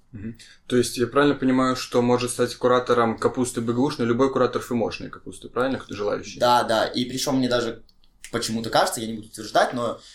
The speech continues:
Speaker 2: это даже не обязательно должен быть куратор именно, э, студентов. Это может быть просто человек, который помогал с капустой, потому что есть, э, ребята более взрослые, которые просто не идут второй год в кураторы, к примеру, или уже на третьем или на четвёртом курсе просто разбираются в том, что надо делать для того, чтобы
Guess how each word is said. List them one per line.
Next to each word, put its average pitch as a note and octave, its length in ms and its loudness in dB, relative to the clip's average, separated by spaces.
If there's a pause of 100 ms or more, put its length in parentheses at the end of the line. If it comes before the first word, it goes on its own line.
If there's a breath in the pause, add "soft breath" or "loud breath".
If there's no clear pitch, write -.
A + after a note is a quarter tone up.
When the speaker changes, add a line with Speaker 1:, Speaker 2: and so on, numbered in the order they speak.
Speaker 2:
это G#2+ 140 -6
даже A#2+ 220 2
не A#2 160 -8
обязательно B2 360 -4
должен A#2 240 -6
быть A2+ 200 -8
куратор A#2+ 460 -2 (120)
именно, F2+ 680 -16 (480 loud breath)
э, F2+ 240 -8
студентов. A2 500 -10 (180)
Это C3 180 -6
может C3+ 180 -6
быть B2 160 -12
просто B2+ 240 -2
человек, D3+ 320 -4
который A2+ 220 -6
помогал A#2 380 -2
с - 80 -8
капустой, E2 420 -14
потому A2+ 260 -12
что - 140 -8
есть, B2 380 -6
э, F#2+ 320 -10
ребята G#2+ 640 -2
более A2+ 240 -2
взрослые, D#3 400 -2
которые B2 320 -6
просто B2 280 -6
не A#2+ 160 -6
идут A#2+ 160 -8
второй G2+ 520 -8 (240)
год A2 200 -2
в - 60 -14
кураторы, G#2 380 -6
к - 40 -20
примеру, G2 340 -12
или A2 160 -4
уже G2+ 180 -8
на G#2 80 -6
третьем A#2 400 -6
или G2+ 180 -14
на G#2 80 -10
четвёртом A2 400 -6
курсе - 280 -8
просто A2 280 -6
разбираются G#2 500 -2
в - 60 -16
том, G#2+ 180 -8
что G#2+ 220 -4
надо G2 160 -8
делать F#2 300 -8
для F#2 100 -14
того, F#2+ 160 -10
чтобы E2 300 -16